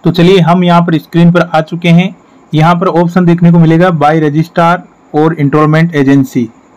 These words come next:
तो हम यहाँ पर जैसे enrollment agency पे click करेंगे तो यहाँ पर enrollment agency पे क्लिक करने के बाद में देखिए यहाँ पर एक graph सा आपको देखने को मिलेगा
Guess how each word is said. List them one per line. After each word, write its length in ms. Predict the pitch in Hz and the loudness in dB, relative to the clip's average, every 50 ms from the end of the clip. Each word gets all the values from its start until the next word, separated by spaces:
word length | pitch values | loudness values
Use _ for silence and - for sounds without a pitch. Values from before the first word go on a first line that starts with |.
| _ _ _ _ _ _ _ _ _ _ _ - | _ _ _ _ _ _ _ _ _ _ _ -6
तो 60 | - 147 | -4 -2
हम 280 | 143 139 156 170 180 | 0 0 0 0 2
यहाँ 180 | 175 170 170 175 | 2 2 2 2
पर 140 | 170 180 165 | 0 0 0
जैसे 320 | 156 151 143 - 170 170 | -2 -2 -2 -2 0 0
enrollment 400 | 156 143 160 160 160 165 170 165 | 0 0 -2 0 0 2 2 2
agency 400 | 160 139 143 151 156 147 - 165 | 0 0 0 -2 -2 -2 -2 -2
पे 80 | 170 170 | -2 -2
click 240 | 170 175 175 170 | 0 0 0 0
करेंगे 340 | 170 165 160 160 165 170 185 208 - - _ _ _ _ _ _ _ _ _ _ _ _ _ _ - | 0 0 0 0 0 0 -2 -4 -6 -14 _ _ _ _ _ _ _ _ _ _ _ _ _ _ -4
तो 320 | 151 143 143 139 139 139 | -2 0 2 2 2 2
यहाँ 200 | 139 139 143 156 | 2 0 0 0
पर 100 | 160 170 | 0 0
enrollment 420 | 160 151 143 156 160 165 165 165 160 | 0 0 0 0 2 2 2 2 2
agency 460 | 156 151 160 165 160 151 156 160 165 | 2 2 2 2 0 0 0 -2 -2
पे 60 | 165 | -2
क्लिक 260 | 165 - 160 165 160 | -2 0 0 0 0
करने 200 | - 151 151 151 | 0 -2 -2 -2
के 60 | 147 | -2
बाद 160 | 147 151 151 151 | -2 -2 -2 -2
में 120 | 160 151 | -2 -2
देखिए 380 | 139 147 139 - 151 131 117 - - - - _ _ _ _ _ - | -4 -4 -2 -2 -2 -2 -2 -4 -8 -18 -20 _ _ _ _ _ -6
यहाँ 120 | 143 156 165 | -4 -4 -2
पर 100 | 165 175 | 0 0
एक 180 | 175 170 151 | 0 0 -2
graph 340 | 139 143 139 147 165 170 170 | -2 -2 0 0 0 -2 -4
सा 140 | - 180 165 | -4 -2 -2
आपको 220 | 170 175 - 165 | -2 -2 -6 -8
देखने 260 | 143 151 147 - 165 | -6 -6 -6 -4 -4
को 100 | 170 175 | -4 -2
मिलेगा 380 | 165 156 156 156 156 170 180 240 | -2 -2 -2 -2 -2 -2 -4 -6